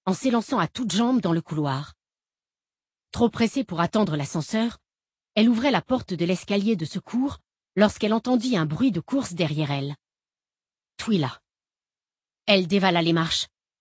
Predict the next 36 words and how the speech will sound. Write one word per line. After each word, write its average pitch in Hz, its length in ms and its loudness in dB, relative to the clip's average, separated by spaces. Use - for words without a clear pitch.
en 233 140 6
ayant 233 240 4
l'impression 240 520 -2
d'une 170 220 -2
descente 233 460 -2
interminable. 160 720 0
Elle 233 140 6
ne 240 60 6
s'était 247 300 -2
jamais 233 240 4
trouvée 202 320 0
dans 160 220 -2
un 165 80 0
tel 190 180 0
état 180 300 2
partagé 190 540 0
entre 156 200 -4
la 165 140 -2
terreur, 175 480 0
le 208 140 6
chagrin 226 420 2
d'avoir 175 300 -2
perdu 202 380 -2
à 156 80 2
jamais 185 300 2
sa 160 180 -6
sœur 202 280 0
et 165 60 -2
sa 170 160 -2
mère, 175 340 0
la 214 180 6
honte 285 320 4
d'avoir 185 260 2
mordu 202 300 2
cette 180 240 -4
dernière, 196 480 2